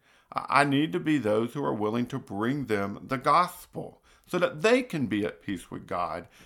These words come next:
and so that we can be in a relationship together that is an eternal relationship. One more passage for you to consider. Second Corinthians chapter thirteen, verse eleven.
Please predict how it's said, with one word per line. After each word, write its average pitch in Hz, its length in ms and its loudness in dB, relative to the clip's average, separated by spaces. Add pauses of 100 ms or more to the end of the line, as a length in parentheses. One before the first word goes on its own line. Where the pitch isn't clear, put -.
and 104 160 -8
so 113 140 -2
that 104 180 -4
we 123 200 2
can 127 180 0
be 117 120 -2
in 113 100 0
a 104 60 0
relationship 101 1000 -4
together 87 480 -4
that 90 180 -6
is 92 160 -10
an 95 120 -6
eternal - 800 -4 (100)
relationship. - 880 -12 (1000)
One 156 240 4
more 131 140 4
passage 117 520 2
for - 160 -6
you 101 180 0
to 95 100 -6
consider. 95 720 -4 (600)
Second 156 440 -2
Corinthians 123 440 -2
chapter 107 440 -4
thirteen, 101 500 -6
verse 85 260 -8
eleven. 87 440 -8